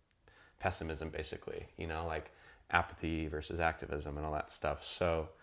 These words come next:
I don't know, maybe you can talk about kind of, you had mentioned shifting the role of public responsibility, and that kind of being a nice place to start, I feel like. So maybe we can talk about, A, this,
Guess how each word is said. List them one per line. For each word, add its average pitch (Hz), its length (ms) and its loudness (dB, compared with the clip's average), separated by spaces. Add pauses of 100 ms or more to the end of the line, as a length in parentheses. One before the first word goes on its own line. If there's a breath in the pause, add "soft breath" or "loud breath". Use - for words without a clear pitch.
(520 soft breath)
I 98 100 4
don't 107 80 4
know, 101 140 8
maybe 101 220 6
you 101 100 2
can 101 120 0
talk 92 280 6
about 87 600 4
kind 87 240 2
of, 85 220 0 (720)
you 113 160 4
had 110 140 6
mentioned 95 460 4
shifting 92 480 4
the 82 80 2
role 85 260 6
of 80 80 0
public 85 260 2
responsibility, 82 920 -4 (120)
and 82 180 -2
that - 160 2
kind 82 140 -2
of 78 80 -4
being 80 180 -2
a 78 60 -4
nice 78 260 -2
place 80 240 -2
to 76 80 -8
start, 76 300 -2
I 85 60 -4
feel - 180 -6
like. - 320 -6 (400 soft breath)
So - 120 -2
maybe 90 180 6
we 87 120 4
can 87 140 -2
talk 85 240 4
about, 80 440 2 (760 soft breath)
A, 98 300 8
this, 87 260 -6